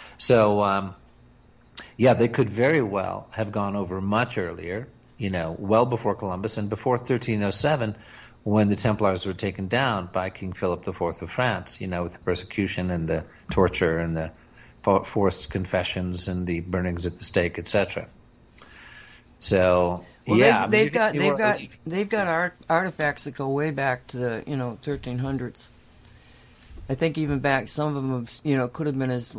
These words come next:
Speaker 2: uh, twelve hundreds. So
Speaker 1: Yeah, well, that's, I mean, that, you know, again, that overturns history right there. It's like what Alan's discovering, you know,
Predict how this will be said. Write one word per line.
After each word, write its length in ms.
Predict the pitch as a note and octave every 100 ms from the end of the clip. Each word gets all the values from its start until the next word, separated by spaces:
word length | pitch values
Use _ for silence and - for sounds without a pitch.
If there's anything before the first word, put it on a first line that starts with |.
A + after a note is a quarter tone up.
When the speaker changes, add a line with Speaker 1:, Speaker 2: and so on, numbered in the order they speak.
| -
Speaker 2:
uh, 80 | B2+ - A#2+
twelve 320 | - C#3+ D3+
hundreds. 480 | C3+ A2+ F#2+ - - - - - - - - - - -
So 460 | - D#3 C#3+ C3 B2+
Speaker 1:
Yeah, 220 | D3 C#3
well, 100 | A#2 - E3+
that's, 240 | F3 -
I 60 | C#3+
mean, 180 | B2+
that, 360 | B2+ D3 D3 -
you 100 | C#3
know, 260 | A#2+ G#2+ A2
again, 360 | A#2 A2 C3+ A2
that 220 | C3+ B2+
overturns 540 | A2 G#2 - G2+ G2
history 580 | A2 G#2+ - G#2 G#2+ G#2
right 360 | G#2+ G#2+ G#2 -
there. 300 | D3+ A#2+ F#2+
It's 240 | G#2 -
like 160 | A2 -
what 100 | G2+
Alan's 380 | A#2+ A#2 F#2+
discovering, 560 | F#2 F2+ - F2+ F2+ F#2
you 100 | G#2
know, 300 | G#2 F#2+